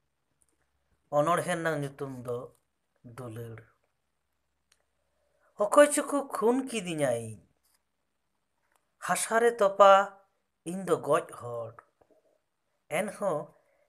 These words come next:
ᱢᱮᱫ ᱢᱩᱠᱷᱟᱹᱱ ᱨᱮ ᱛᱤᱧ ᱥᱚᱸᱫᱷᱟᱲ ᱥᱚ। ᱟᱢᱤᱧ ᱫᱩᱞᱟᱹᱲᱟᱢᱟ, ᱛᱚᱣᱟ ᱫᱟᱨᱤ, ᱤᱧᱟᱹᱜ ᱡᱟᱱᱟᱢ ᱫᱤᱥᱚᱢ। ᱡᱮᱜᱮᱫ ᱥᱮᱱᱤᱧ ᱠᱚᱭᱚᱜ ᱞᱮᱠᱷᱟᱱ ᱜᱮ ᱧᱮᱞᱟᱹᱧ,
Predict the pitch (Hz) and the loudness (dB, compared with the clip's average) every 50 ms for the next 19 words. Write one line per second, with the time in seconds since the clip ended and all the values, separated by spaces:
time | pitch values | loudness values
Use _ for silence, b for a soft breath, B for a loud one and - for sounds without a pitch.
0 | b b 131 147 190 220 - - 180 190 185 - - 233 226 214 220 214 208 214 | b b 0 0 0 0 0 -4 -10 -8 -6 -4 -2 0 2 4 2 2 2 0
1 | 196 190 185 170 - - - 160 151 143 147 160 165 156 151 - - - 143 139 | -10 -10 -10 -8 -8 -6 -6 -6 -4 -2 0 0 0 0 -2 -6 -8 -8 -8 -8
2 | 131 123 117 110 - - _ _ _ _ _ _ _ _ _ _ _ _ _ _ | -8 -8 -12 -14 -18 -20 _ _ _ _ _ _ _ _ _ _ _ _ _ _
3 | _ _ _ _ _ _ _ _ _ _ - 135 127 143 151 170 180 190 185 185 | _ _ _ _ _ _ _ _ _ _ -6 -2 -2 -2 -2 -2 -8 -8 -10 -12
4 | 160 143 139 123 120 123 120 117 117 117 117 117 120 123 113 - - _ _ _ | -12 -12 -12 -10 -8 -6 -6 -6 -6 -10 -12 -12 -14 -14 -16 -18 -20 _ _ _
5 | _ _ _ _ _ _ _ _ _ _ _ _ _ _ _ _ _ _ _ _ | _ _ _ _ _ _ _ _ _ _ _ _ _ _ _ _ _ _ _ _
6 | _ _ _ - 131 120 117 117 113 113 110 117 120 120 131 143 156 156 147 143 | _ _ _ -8 -4 -2 -2 -2 -2 -4 -8 -8 -8 -8 -8 -10 -12 -12 -14 -18
7 | - _ _ _ _ _ _ _ _ _ _ _ _ _ _ _ _ _ _ _ | -20 _ _ _ _ _ _ _ _ _ _ _ _ _ _ _ _ _ _ _
8 | _ _ _ _ _ - 147 143 147 151 165 180 185 - - - 139 135 120 117 | _ _ _ _ _ -12 -8 -6 -6 -6 -6 -8 -10 -12 -16 -16 -10 -8 -8 -6
9 | 113 113 110 110 110 110 110 - - - - - 120 113 113 - _ _ _ _ | -8 -10 -12 -14 -16 -18 -20 -20 -18 -18 -18 -18 -18 -20 -20 -20 _ _ _ _
10 | _ _ _ _ _ _ _ _ _ _ _ _ _ _ _ _ _ _ _ _ | _ _ _ _ _ _ _ _ _ _ _ _ _ _ _ _ _ _ _ _
11 | _ _ _ _ _ _ _ _ _ _ _ _ _ - 147 139 196 208 208 240 | _ _ _ _ _ _ _ _ _ _ _ _ _ -16 -6 -2 -2 0 2 2
12 | 285 277 285 - - - 254 247 269 269 269 262 - - 208 220 240 247 240 240 | 2 2 2 -2 -4 -2 -2 -2 -2 -2 -4 -2 4 6 6 6 6 6 2 0
13 | 240 233 240 - 240 240 247 240 240 240 190 156 160 180 196 208 208 185 160 156 | 0 -2 0 0 -2 -2 -2 -4 -6 -6 -2 0 2 2 2 2 2 -2 -2 -6
14 | 156 | -6